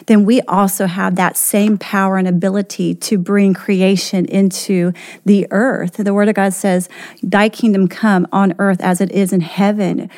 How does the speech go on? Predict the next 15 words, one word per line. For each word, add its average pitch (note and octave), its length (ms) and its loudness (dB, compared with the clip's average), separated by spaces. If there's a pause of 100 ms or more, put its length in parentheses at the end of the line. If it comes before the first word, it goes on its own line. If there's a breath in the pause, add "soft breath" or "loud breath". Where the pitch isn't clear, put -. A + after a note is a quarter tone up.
(140 loud breath)
So G#3 480 2
through B3+ 180 4
our F#3+ 220 2
words, F#3 520 0
we G3+ 120 2
have G3 260 -2
the F#3+ 180 0
availability F#3+ 760 0
to F#3 140 -4
pull A3 360 0
down F#3 400 2
the F3+ 100 0
things F#3+ 400 0
of F3+ 180 -4
heaven F#3 520 -2